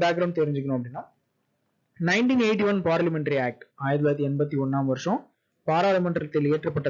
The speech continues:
சட்டத்தின் மூலமாக ஆயிரத்தி தொள்ளாயிரத்தி எண்பத்தி ரெண்டாவது வருஷம் இந்த இயக்கத்தை, அந்த நபார்டு வங்கியை தொடங்குறாங்க.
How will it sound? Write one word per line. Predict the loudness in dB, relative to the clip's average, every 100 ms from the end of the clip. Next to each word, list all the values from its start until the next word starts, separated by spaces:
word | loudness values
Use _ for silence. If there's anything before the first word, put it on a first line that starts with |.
| -4
சட்டத்தின் | -4 -4 -4 -4
மூலமாக | -2 -2 -2 0 -2 -2 _ _ _ -2
ஆயிரத்தி | 2 4 4
தொள்ளாயிரத்தி | 2 2 2
எண்பத்தி | 2 2 0
ரெண்டாவது | 2 4 4 4
வருஷம் | 2 0 -2 -4 _ _ _ _ _ _ _ _ _
இந்த | 0 2
இயக்கத்தை, | 2 0 -2 -2 0
அந்த | 2 2 2 0
நபார்டு | 0 2 2
வங்கியை | 0 0 0
தொடங்குறாங்க. | 0 0 -2 -2